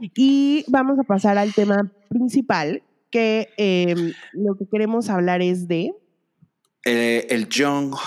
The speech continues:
Speaker 2: Hollywood. Eso quiere decir que son como las celebridades, eh, ya sean art-, eh, cantantes o actores, incluso de repente puede haber en la lista, este, bueno, obviamente, este,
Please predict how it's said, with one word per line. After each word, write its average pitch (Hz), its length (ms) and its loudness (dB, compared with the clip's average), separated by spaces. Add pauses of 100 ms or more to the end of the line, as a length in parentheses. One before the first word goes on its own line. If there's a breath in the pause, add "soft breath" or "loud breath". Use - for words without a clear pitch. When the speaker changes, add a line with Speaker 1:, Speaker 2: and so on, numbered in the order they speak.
(140)
Speaker 2:
Hollywood. 87 460 -2 (160)
Eso 123 240 -4
quiere 127 220 -2
decir 123 380 -4
que 104 80 -10
son 107 280 -2
como 107 600 -2
las 95 440 -4 (300)
celebridades, 104 1120 -4 (100)
eh, 87 300 -4
ya 98 160 -4
sean 98 360 -4 (440 loud breath)
art-, 92 260 -6 (100)
eh, 92 320 -2
cantantes 95 920 -4
o - 20 -10
actores, 98 960 -2
incluso 117 400 -2
de 175 100 -2
repente 107 380 -4
puede 113 360 0
haber 104 180 -2
en 101 120 -2
la 98 80 -2
lista, 95 600 -2
este, 87 540 -6
bueno, 101 280 0
obviamente, 95 720 -2 (420 loud breath)
este, 90 680 -4